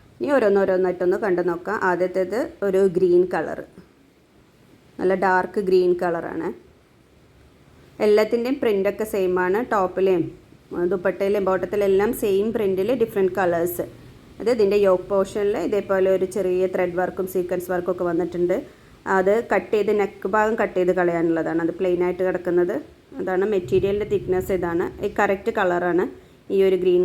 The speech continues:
കളറാണ് വന്നിട്ടുള്ളത്. ഗ്രീനിൽ റെഡ്, ഏഹ്, ബ്ലാക്ക് ഒക്കെ പ്രിൻ്റ്. താഴ്ഭാഗത്ത് ഇതേപോലെ മടക്കി സ്റ്റിച്ച് ചെയ്തിട്ടുണ്ട്. അപ്പോൾ ആ ഒരു കറക്റ്റ് ലെങ്ത് നിങ്ങൾക്ക് കിട്ടും. താഴേക്ക് കട്ട് ചെയ്ത് കളയാനുണ്ടാവില്ല. മുകൾ ഭാഗത്തുനിന്ന് കുറച്ച് അര ഇഞ്ചൊക്കെ കട്ട് ചെയ്ത് കളയേണ്ടി വരുള്ളൂ.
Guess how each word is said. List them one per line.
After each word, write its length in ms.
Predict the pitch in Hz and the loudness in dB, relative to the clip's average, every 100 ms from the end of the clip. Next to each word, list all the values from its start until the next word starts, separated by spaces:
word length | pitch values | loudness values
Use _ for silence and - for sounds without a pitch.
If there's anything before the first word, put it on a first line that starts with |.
| 180 | 2
കളറാണ് 320 | 180 175 170 | 0 0 0
വന്നിട്ടുള്ളത്. 420 | 165 165 165 165 131 202 | -2 -2 -6 -6 -8 -4
ഗ്രീനിൽ 360 | 190 185 190 196 190 | -2 0 0 0 -2
റെഡ്, 340 | 180 165 190 196 196 - - - - - - - - - | -2 0 0 0 -4 -20 -20 -20 -20 -20 -20 -20 -10 -4
ഏഹ്, 240 | 180 180 180 | 0 0 2
ബ്ലാക്ക് 320 | 185 185 180 175 | 2 2 -2 -6
ഒക്കെ 180 | 185 185 - _ _ _ - | -6 -8 -10 _ _ _ -2
പ്രിൻ്റ്. 360 | 180 160 160 - - - _ _ _ - _ - | 2 2 2 0 -10 -20 _ _ _ -20 _ -6
താഴ്ഭാഗത്ത് 600 | 196 185 196 196 202 277 311 - | -2 2 2 0 0 0 0 0
ഇതേപോലെ 400 | 196 180 196 185 190 | -2 0 0 0 0
മടക്കി 340 | 180 175 185 180 | -2 -2 -4 -2
സ്റ്റിച്ച് 260 | 185 175 | -2 -2
ചെയ്തിട്ടുണ്ട്. 400 | 175 165 165 170 180 | -4 -2 -2 0 0
അപ്പോൾ 120 | 185 | 0
ആ 60 | 185 | 0
ഒരു 100 | 190 190 | 0 -2
കറക്റ്റ് 320 | 190 180 202 196 202 | -2 -2 -2 -2 2
ലെങ്ത് 280 | 185 185 220 | 2 2 2
നിങ്ങൾക്ക് 300 | 208 170 170 | 2 2 0
കിട്ടും. 220 | 180 180 - | -2 -4 -6
താഴേക്ക് 300 | 185 190 190 214 | -2 0 -2 -2
കട്ട് 160 | 202 | -2
ചെയ്ത് 140 | 196 190 | -2 0
കളയാനുണ്ടാവില്ല. 680 | 196 185 185 185 180 175 175 175 - - - _ | 0 0 2 2 2 0 0 -4 -10 -20 -20 _
മുകൾ 200 | 196 190 190 | 0 2 4
ഭാഗത്തുനിന്ന് 420 | 202 202 214 233 240 | 2 2 -2 -4 -2
കുറച്ച് 340 | 208 - - 190 - | -4 -4 -2 -2 0
അര 80 | 190 180 | 0 0
ഇഞ്ചൊക്കെ 380 | 175 180 175 226 - - - - - | 2 0 -2 -6 -8 -20 -20 -20 -8
കട്ട് 160 | 185 175 | -4 0
ചെയ്ത് 140 | 180 175 | 0 2
കളയേണ്ടി 300 | 180 170 165 165 | 0 2 0 0
വരുള്ളൂ. 200 | 165 | 0